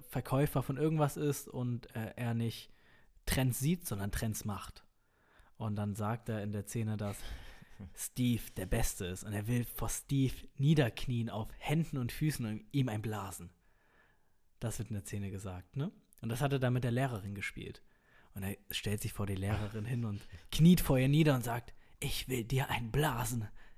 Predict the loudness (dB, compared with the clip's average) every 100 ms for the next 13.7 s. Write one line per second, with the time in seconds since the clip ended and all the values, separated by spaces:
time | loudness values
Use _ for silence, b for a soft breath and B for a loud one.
0 | b b b b b b -4 4 8 8
1 | 4 -4 -2 0 2 4 6 6 4 4
2 | 4 4 4 4 2 0 0 2 2 2
3 | -2 -6 B 2 12 12 12 8 6 6
4 | 8 8 8 4 4 4 4 2 4 4
5 | 4 2 0 -4 B B B B B B
6 | B -6 2 4 4 2 2 2 2 0
7 | -6 -20 B B -8 -6 -2 2 6 8
8 | 8 8 6 4 4 2 4 4 4 6
9 | 6 6 4 4 4 4 4 6 4 6
10 | 4 6 6 8 8 10 10 10 10 8
11 | 6 4 2 0 0 4 4 4 0 -2
12 | -2 -4 -14 -20 -20 -20 _ _ _ _
13 | _ -20 -20 -20 -18 -12 -8